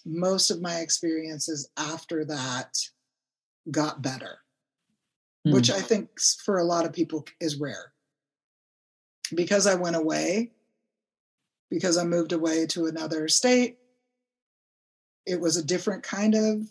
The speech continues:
Speaker 1: Christianity, still very religious and restrictive, but different than mine. So difference sometimes is a little bit better, not always. And then Y wam, Youth with a Mission,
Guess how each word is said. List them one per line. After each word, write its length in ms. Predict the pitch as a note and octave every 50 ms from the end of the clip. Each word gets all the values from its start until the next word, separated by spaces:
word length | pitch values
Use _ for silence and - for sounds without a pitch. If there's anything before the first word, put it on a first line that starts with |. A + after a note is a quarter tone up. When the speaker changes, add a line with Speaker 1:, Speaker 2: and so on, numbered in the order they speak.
| _ _
Speaker 1:
Christianity, 960 | - - A3+ A3 - - A3+ A3 G#3+ G#3+ G#3+ G#3+ G#3+ G3+ G#3+ G#3+ G#3+ A3 G#3+ G#3+
still 320 | - - A3+ G#3+ G3+ F3+
very 300 | E3+ F3 E3+ E3+ E3+ E3
religious 840 | D#3+ D#3+ D#3+ D3 D#3 D3+ C#3+ C#3+ D3+ D3 D3+ D#3 - - - - - _ _ _ _ _ -
and 140 | E3+ E3 E3
restrictive, 600 | E3 D#3+ E3 - - B3+ B3 - - E3+ D3+ D#3
but 160 | F3+ D#3+ -
different 320 | B3 C4 B3 C4+ G#3+ -
than 140 | - E3+ D#3+
mine. 260 | D#3+ D3+ C3 - - - _ _ _ _ _ _ _ _ _ _ _ _ _ _ _ _ _ _ _ _ _ -
So 260 | - - A3 F#3+ F#3
difference 480 | F3 F#3 G3+ G3+ - - G#3 G3+ G#3 -
sometimes 580 | - - F#3+ F#3+ F#3 - G3 F#3 E3+ F3 E3 E3
is 260 | E3+ D#3 D#3+ D#3 D3
a 60 | E3+
little 160 | F3 D#3+ E3
bit 200 | D#3 D#3+ D#3 -
better, 280 | D#3 D#3 C#3+ C#3+ C#3 C#3+
not 200 | D#3 D#3+ D#3+ D#3+
always. 440 | C#3+ B2+ - E3 F#3+ - - - _ _ _ _ _ _ _ _ -
And 160 | F3+ F3+ F3+ F3
then 500 | E3+ E3+ E3 E3 D#3+ E3 E3 E3+ E3+ - _ _ _ _ _ _ _ _ _ _ _ _ _ _ _ _ _ _ _ _ _ _ _ _ _ _ _ _ -
Y 300 | E3 E3 F3+ F3+ F#3+ G#3
wam, 580 | G3 E3 D3+ D3+ D3 D3+ E3 G3 G#3 G#3+ A#3+ B3+ _ _ _ _ -
Youth 220 | E3+ E3+ E3+ E3 -
with 120 | E3+ D#3+
a 60 | E3+
Mission, 600 | F3 F3+ F#3+ E3 - E3 D#3 D3+ D#3+ F3 F#3 G#3